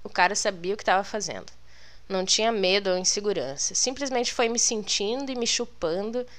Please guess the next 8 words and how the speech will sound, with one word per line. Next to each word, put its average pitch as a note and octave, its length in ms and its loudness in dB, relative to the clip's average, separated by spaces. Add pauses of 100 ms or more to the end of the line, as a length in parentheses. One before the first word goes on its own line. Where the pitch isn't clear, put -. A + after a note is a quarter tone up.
(340)
De G3+ 160 2
largada A#3+ 440 8
eu A#3 60 4
já A#3 120 2
tive G#3+ 240 0
um A#3 140 0
orgasmo G#3+ 480 8
múltiplo. F3+ 580 -2